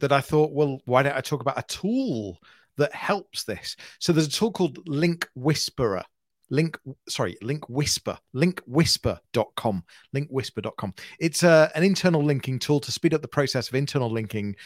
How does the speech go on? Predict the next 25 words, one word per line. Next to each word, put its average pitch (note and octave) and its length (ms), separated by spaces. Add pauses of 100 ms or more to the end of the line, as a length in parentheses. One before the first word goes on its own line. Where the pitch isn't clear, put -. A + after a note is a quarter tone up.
(160)
for - 100
search D3 320
engine G#2+ 220
optimization G2 520
and G#2 120
ultimately A2 420
to G2 140
help F#2+ 120
you G2+ 120
rank G2 260
better. F2+ 300 (480)
And C3+ 100
the D3 80
idea D3 320
being G2+ 420 (280)
is A2 160
that A2+ 320 (200)
with C3+ 280
this C#3+ 240
tool B2+ 340
that's, A2 320 (240)
uh, G2+ 320
a G#2 100
WordPress C3 520
plugin, B2+ 480